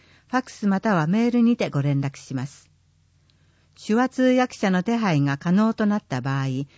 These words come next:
当日待ち合わせ時間までに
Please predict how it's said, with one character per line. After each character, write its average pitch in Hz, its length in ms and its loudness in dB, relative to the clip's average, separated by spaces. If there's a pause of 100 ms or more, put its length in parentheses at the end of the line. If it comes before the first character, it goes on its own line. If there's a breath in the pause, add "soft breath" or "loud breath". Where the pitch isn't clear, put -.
(280 soft breath)
当 247 200 2
日 220 340 -2
待 165 160 -2
ち 247 140 0
合 247 80 4
わ 247 80 2
せ 240 140 0
時 247 120 -4
間 151 240 -2
ま 147 120 -2
で 135 120 -2
に 135 240 -2